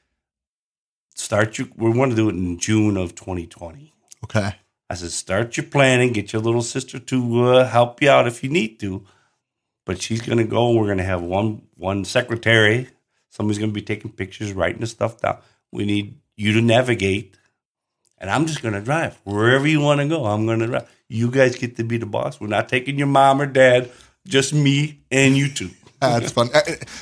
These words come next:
Speaker 2: and I apologize. How, how old did you say they are?
Speaker 1: Fifteen and twelve.
Speaker 2: Fifteen and twelve. That'll be so,
Speaker 1: Yeah.
Speaker 2: that would be a trip. That'd be a lot of fun.
Speaker 1: I hope it's a trip that they remember the rest of their life like I did.
Speaker 2: Yeah, that, that sounds like a lot of
Speaker 1: Yeah.
Speaker 2: fun.
Speaker 1: I remember my dad,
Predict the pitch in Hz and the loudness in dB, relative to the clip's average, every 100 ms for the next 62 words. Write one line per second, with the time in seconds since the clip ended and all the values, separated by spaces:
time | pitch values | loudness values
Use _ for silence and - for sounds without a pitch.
0 | - 131 131 131 120 135 113 98 120 135 | -2 2 2 2 2 4 4 2 4 4
1 | 156 147 143 156 151 147 156 120 - - | 4 4 2 0 0 0 -2 -4 -12 -12
2 | - 127 127 123 110 92 87 95 92 90 | -2 0 0 2 2 2 -4 -2 -4 -4
3 | - 110 113 107 98 98 107 104 92 87 | -6 -2 0 0 -2 -2 0 0 0 -2
4 | 87 107 110 104 98 95 - 101 92 - | 2 4 4 2 0 -4 -4 -4 -4 -8
5 | 123 113 107 95 90 - - - 123 214 | 0 2 2 0 -4 -8 -4 2 4 4
6 | 208 165 110 - 156 - 98 113 117 104 | 4 -4 -6 -4 -4 -4 -4 2 2 2
7 | 104 98 90 92 98 90 87 85 82 85 | 0 -2 -4 -4 -4 -6 -8 -8 -8 -10
8 | - 78 - - - _ _ _ - 110 | -16 -20 -18 -18 -20 _ _ _ -6 -4
9 | - - 107 123 117 117 110 - 160 190 | -4 -4 -6 -4 0 2 2 2 4 4
10 | - 104 101 101 104 127 156 135 104 - | 4 2 2 -2 -4 0 2 2 0 -2
11 | 107 101 104 92 151 147 113 101 98 107 | -2 -4 -4 0 2 4 2 0 -4 -2
12 | 107 95 95 101 98 | -2 -2 -4 -6 -10